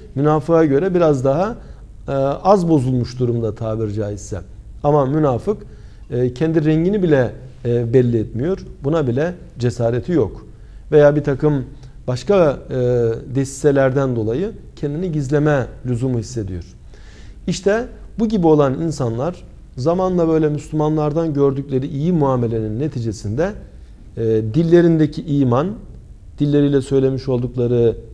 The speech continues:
tevhid kelimesi kalplerine kadar iniyor,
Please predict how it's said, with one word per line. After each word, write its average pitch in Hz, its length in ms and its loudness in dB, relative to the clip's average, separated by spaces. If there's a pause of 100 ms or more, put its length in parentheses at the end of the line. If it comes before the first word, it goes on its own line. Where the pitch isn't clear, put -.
(100)
tevhid 139 360 -4
kelimesi 110 680 -4 (280)
kalplerine 160 560 0
kadar 123 320 -2 (100)
iniyor, 156 480 -2